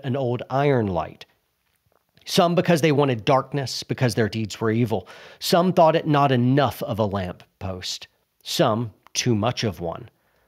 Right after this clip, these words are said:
Some acted because they wanted to smash municipal machinery, and some because they wanted to smash something.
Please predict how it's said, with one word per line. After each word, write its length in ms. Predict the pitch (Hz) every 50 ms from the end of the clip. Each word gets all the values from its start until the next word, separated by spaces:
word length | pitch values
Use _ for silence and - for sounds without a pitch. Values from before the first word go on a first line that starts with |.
| _
Some 320 | _ - - 226 220 208 196
acted 400 | 180 175 160 - - 180 165 143
because 280 | 156 139 - 156 135
they 120 | - 175 147
wanted 340 | 131 139 156 160 160 151 -
to 80 | 147 131
smash 760 | - - - - 156 156 147 151 156 151 135 - - - - -
municipal 840 | - 123 120 131 139 131 127 131 147 143 - - 135 - 147 143 135
machinery, 680 | 123 120 113 - - 170 170 165 151 123 104 101 98 - - - - -
and 160 | 156 156 151
some 280 | - - 220 220 220 214
because 360 | 208 208 - 185 190 185 156
they 100 | 170 185
wanted 300 | 165 151 156 156 160 143
to 80 | 139 135
smash 480 | - - 151 151 156 147 - - - - _ _ -
something. 600 | - - 175 180 175 - - 127 92 85 82